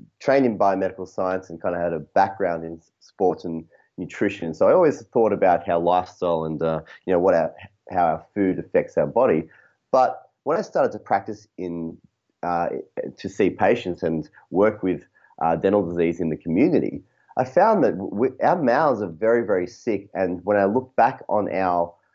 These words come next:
uh, conventional training, we don't have answers for this. And this includes even tooth decay, gum disease, uh, but also crooked teeth and wisdom teeth infections. There's no answer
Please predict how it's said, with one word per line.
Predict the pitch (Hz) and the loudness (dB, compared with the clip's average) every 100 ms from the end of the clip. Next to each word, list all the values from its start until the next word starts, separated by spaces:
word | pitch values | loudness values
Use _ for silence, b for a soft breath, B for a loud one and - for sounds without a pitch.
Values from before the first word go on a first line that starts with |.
| - | -4
uh, | 87 85 | -2 -2
conventional | 107 92 92 - 82 | -2 0 0 -2 -6
training, | - 101 98 87 | -2 0 0 2
we | 107 | 2
don't | 117 117 | 2 0
have | 92 | -2
answers | 69 92 95 98 | -2 -4 -6 -14
for | - | -14
this. | 58 58 - | -12 -12 -6
And | 85 | -4
this | 107 | 0
includes | 123 98 - 101 92 - _ b b b | 0 -2 2 4 4 -2 _ b b b
even | 113 101 98 | 2 2 0
tooth | 110 92 | 0 0
decay, | 101 - 92 | -2 0 2
gum | 87 95 95 98 | 4 2 2 0
disease, | 90 90 82 85 - b b b | -2 -2 -2 -2 -8 b b b
uh, | - - 160 | 0 2 2
but | 160 | 2
also | 180 165 165 | 2 0 -6
crooked | - 143 139 - | -6 -6 -6 -2
teeth | 110 110 | -2 -2
and | 71 92 | -6 -2
wisdom | 104 107 101 | -2 -2 -4
teeth | 98 90 | -2 -4
infections. | 87 87 62 - 50 50 _ b b - | -4 -4 -4 -6 -14 -14 _ b b 0
There's | 123 127 | 2 4
no | 131 147 151 147 - | 6 6 6 4 4
answer | 113 131 147 - - | 0 0 -2 -2 -2